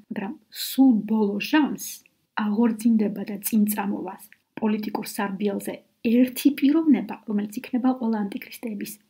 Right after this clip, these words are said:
კულმინაცია და რომელიც აღასრულებს იმას, რაც ასენა წინასწარმეტყველებია და ჩაწერილი არის გამოცხადების წიგნში. მას შემდეგ იესო მოაშთობს,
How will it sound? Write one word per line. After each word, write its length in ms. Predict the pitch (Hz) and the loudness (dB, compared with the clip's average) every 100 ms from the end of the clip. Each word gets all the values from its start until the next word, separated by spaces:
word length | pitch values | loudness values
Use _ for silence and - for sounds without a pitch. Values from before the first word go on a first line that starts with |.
| _ - | _ -6
კულმინაცია 920 | - 220 214 233 247 262 - 277 330 370 - | -2 2 4 6 6 4 0 0 0 0 -8
და 120 | - | 0
რომელიც 320 | 277 277 285 285 | 6 8 6 4
აღასრულებს 680 | 214 226 220 226 226 277 - | 0 -2 -2 -4 -2 -4 -4
იმას, 280 | 202 208 226 - | -6 -4 -6 -8
რაც 220 | 214 214 - _ _ _ _ _ | -10 -10 -16 _ _ _ _ _
ასენა 300 | 220 - 208 190 | -10 -6 -6 -6
წინასწარმეტყველებია 920 | 196 190 202 202 196 - 208 202 220 | -6 -8 -8 -8 -8 -6 -6 -6 -6
და 100 | 254 | -8
ჩაწერილი 500 | - 208 202 185 202 | -10 -12 -10 -10 -8
არის 200 | 208 262 - _ - | -6 -6 -8 _ -10
გამოცხადების 680 | 202 196 - 202 214 240 - | -6 -4 -6 -6 -4 -2 -4
წიგნში. 400 | - - - 240 _ _ _ | -10 -10 -10 -10 _ _ _
მას 300 | 202 233 311 - - _ _ - | 0 2 0 -2 -12 _ _ -16
შემდეგ 380 | - 185 180 196 - | -10 -10 -8 -12 -4
იესო 520 | - 226 254 247 - 311 302 _ | 2 2 2 0 -4 -4 -6 _
მოაშთობს, 680 | 208 202 196 - - 262 | -6 -6 -6 -8 -6 -6